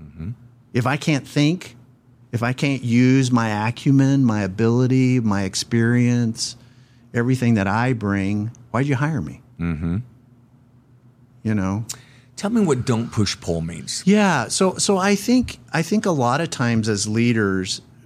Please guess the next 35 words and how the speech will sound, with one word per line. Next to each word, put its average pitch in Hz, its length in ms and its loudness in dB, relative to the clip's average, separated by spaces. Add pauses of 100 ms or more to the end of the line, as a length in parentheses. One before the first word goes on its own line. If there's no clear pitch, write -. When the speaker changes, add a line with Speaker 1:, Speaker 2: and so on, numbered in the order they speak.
(320)
Speaker 2:
i-, 131 40 -2
it's, 120 400 -2
it's - 260 -4
the 117 200 -2
same 120 300 0
thing 117 240 -2
that 92 120 -4
we 98 100 -6
were 98 80 -2
just 92 180 -6
talking 117 300 -4
about. 95 400 -6
Speaker 1:
Yeah. 87 220 -4
Speaker 2:
Yeah. 95 320 -2 (120)
So, 123 340 -2 (200)
so 127 420 0
I 147 140 -2
think 175 320 -6 (280)
a 123 60 -2
lot 127 220 2
of - 100 -4
times 117 460 -2
we 120 320 -2
can, 101 320 -6
and 131 160 -2
I'm 170 140 -2
guilty 110 320 -2
of 82 160 -8
it, 95 140 -10 (760)
um, 107 500 -2 (420)
push 202 380 2
things 117 360 -2
on 107 200 -4
people. - 400 -8 (1400)
Speaker 1:
Mm-hmm. 87 360 -6